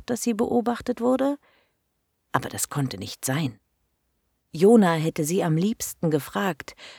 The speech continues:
aber natürlich war das nicht möglich, ohne sich zu verraten. Lieber genoss er die Abende, an denen er Helene ungestört beobachten konnte. Sie sah einfach klasse aus,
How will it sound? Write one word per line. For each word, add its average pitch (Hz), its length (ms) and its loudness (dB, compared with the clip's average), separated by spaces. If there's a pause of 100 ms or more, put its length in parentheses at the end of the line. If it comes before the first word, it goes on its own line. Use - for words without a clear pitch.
(160)
aber 135 180 6
natürlich 135 560 2
war 135 80 2
das 135 180 0
nicht 135 280 -2
möglich, 151 600 2
ohne 147 220 4
sich 131 220 -2
zu 147 100 -4
verraten. 143 680 0 (840)
Lieber 226 400 6
genoss 185 460 0
er 143 200 2
die 143 160 2
Abende, 143 640 2 (100)
an 131 140 0
denen 143 320 2
er 143 100 2
Helene 151 540 0
ungestört 151 680 0
beobachten 147 640 -2
konnte. 156 480 -2 (640)
Sie - 160 -2
sah 185 240 -2
einfach 233 640 0
klasse 185 540 -2 (100)
aus, 180 440 0